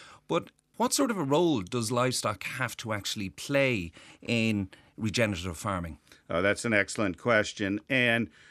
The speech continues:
Speaker 2: we need to realize that it's not the cow, it's the how. There's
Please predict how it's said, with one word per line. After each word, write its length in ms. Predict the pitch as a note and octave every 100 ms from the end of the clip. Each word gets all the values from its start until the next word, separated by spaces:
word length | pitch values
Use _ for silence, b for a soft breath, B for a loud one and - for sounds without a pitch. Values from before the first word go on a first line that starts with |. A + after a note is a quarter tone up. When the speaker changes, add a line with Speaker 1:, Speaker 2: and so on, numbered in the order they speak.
| b
Speaker 2:
we 120 | - D3
need 200 | F#3+ C#3+
to 80 |
realize 600 | B2+ D#3 C#3 G2+ F#2+ F#2
that 160 | A#2 A2
it's 180 | A2+ -
not 200 | G#3 -
the 80 | -
cow, 400 | B2+ E3+ G#2 E2
it's 220 | G#2 -
the 120 | D#2
how. 440 | A#2+ F3 A#2+ - _ _ _ _ _
There's 260 | E3+ F3